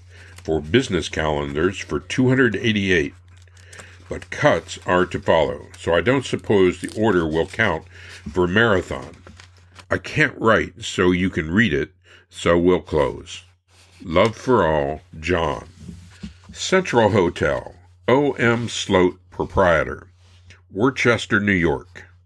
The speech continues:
American and European plan rooms with private bath. Tourist headquarters. Garage Connected,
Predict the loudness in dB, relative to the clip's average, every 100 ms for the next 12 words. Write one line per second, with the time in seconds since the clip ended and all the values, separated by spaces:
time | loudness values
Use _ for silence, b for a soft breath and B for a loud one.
0 | _ b b b b b b -10 -4 2
1 | 4 4 2 2 2 2 2 4 2 2
2 | 0 0 -2 0 0 2 0 0 0 -4
3 | -8 -6 -6 -6 -6 0 0 0 -2 -2
4 | -2 -4 -18 -20 _ _ _ _ _ b
5 | b b b _ 0 2 4 0 -6 -2
6 | -2 -2 -6 -8 -8 -14 -18 -20 b b
7 | b b _ _ _ _ _ _ _ _
8 | _ _ _ -20 _ _ b b b b
9 | b b b b _ _ -2 2 4 2
10 | 0 -2 -2 -2 -6 -18